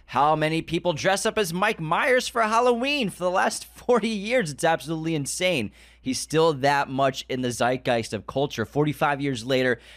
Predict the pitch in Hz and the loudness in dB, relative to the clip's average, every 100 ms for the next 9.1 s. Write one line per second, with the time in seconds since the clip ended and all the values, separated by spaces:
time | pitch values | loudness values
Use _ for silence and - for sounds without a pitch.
0 | - 135 - - 165 165 160 147 147 143 | -8 -6 -4 0 2 2 0 0 0 0
1 | 127 143 143 139 131 - - 123 127 175 | 0 2 4 2 -2 -12 -10 -4 -2 0
2 | 165 - 151 147 - 120 117 127 120 123 | -2 0 0 2 2 2 0 -2 -2 0
3 | 151 - - 143 127 127 143 143 127 - | -2 -4 -4 -4 0 0 0 -2 -4 -4
4 | - 156 - 151 127 127 135 127 123 127 | -2 -2 -2 -6 -4 0 2 2 2 0
5 | 113 107 101 98 117 151 143 113 113 - | 0 -2 -2 -2 0 0 2 0 -2 -4
6 | 139 131 127 - - - 147 170 180 123 | -2 0 0 -4 -18 -2 2 4 2 2
7 | 180 190 - 190 165 190 185 156 180 185 | 2 2 2 0 2 2 2 -2 -4 -4
8 | 208 285 - 135 107 - - 117 104 92 | -4 -4 0 0 0 -2 -4 0 0 0
9 | 90 | -2